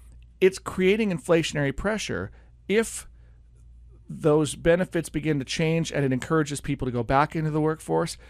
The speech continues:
we may see some easing in supply chains and we may see some of that inflation pull back. But if I were a betting person, I don't believe that's going to happen.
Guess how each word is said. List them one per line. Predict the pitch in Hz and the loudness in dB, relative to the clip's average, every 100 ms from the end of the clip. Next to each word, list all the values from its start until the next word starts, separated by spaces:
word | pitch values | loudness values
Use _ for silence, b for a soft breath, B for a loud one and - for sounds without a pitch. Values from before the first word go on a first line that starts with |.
| b b | b b
we | 147 131 | -2 0
may | 127 131 123 | 2 2 0
see | - - 139 156 240 240 - - - - - - - | -4 -2 0 0 0 -6 -14 -20 -20 -20 -20 -16 -6
some | - 175 | -4 -4
easing | - 196 190 220 220 | -2 -2 0 0 0
in | 208 | -2
supply | 208 - 214 214 | -4 -4 -2 -2
chains | - 220 240 247 | -2 -4 -4 -4
and | 139 | -4
we | 127 | -2
may | 117 120 | 0 -2
see | 117 - 156 160 214 220 b b b b | -4 -4 -2 -2 -2 -6 b b b b
some | - 185 | -4 -2
of | 190 | 0
that | 196 190 | 0 0
inflation | 190 185 185 - 180 | -2 -2 -2 -2 -6
pull | - 190 | -4 -2
back. | 180 190 208 - b b b | 0 -2 -4 -10 b b b
But | - 143 135 - - | 0 2 0 -4 -6
if | 139 131 - - | -4 -4 -8 -6
I | 135 151 160 | -2 0 0
were | 143 139 131 | 2 2 2
a | 117 110 | 0 -6
betting | 110 120 120 151 175 175 | -6 -4 0 0 0 -2
person, | - 214 208 - 294 294 b b b b b b b b b b b b b - - | -2 -2 -2 0 -2 -4 b b b b b b b b b b b b b -18 -8
I | 123 139 147 143 | -4 0 2 2
don't | 147 143 135 - | 0 0 -2 -6
believe | 127 127 117 | -4 -2 -2
that's | 113 107 | -2 -4
going | - 98 90 | -4 -6 -6
to | 85 | -6
happen. | 87 - - | -10 -12 -16